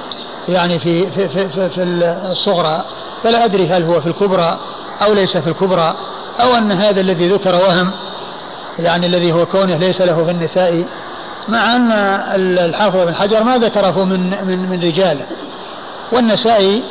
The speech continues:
قد قال فيه متروك، وذكرت أن، أن، أن، أن، أن النسائي رحمة الله عليه قال عن شخص متروك وقد روى له، عن شخص إنه متروك وقد روى له، وذكر ذلك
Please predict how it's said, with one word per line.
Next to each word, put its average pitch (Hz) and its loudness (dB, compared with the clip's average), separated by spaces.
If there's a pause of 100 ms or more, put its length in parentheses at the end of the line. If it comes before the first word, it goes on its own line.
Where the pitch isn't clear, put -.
(160)
قد 202 0
قال 214 2
فيه 190 2
متروك، 190 2 (1080)
وذكرت 202 2
أن، 196 0
أن، 185 -2
أن، 185 0
أن، 190 0
أن 185 -2
النسائي 180 2
رحمة 180 -2
الله 175 2
عليه 233 2 (420)
قال 208 4
عن 185 2
شخص 233 0
متروك 214 2 (800)
وقد 220 2
روى 196 4
له، 147 0
عن 160 -2
شخص 208 0
إنه 202 0
متروك 196 0
وقد 208 2
روى 190 4
له، 143 0 (880)
وذكر 208 2
ذلك 202 2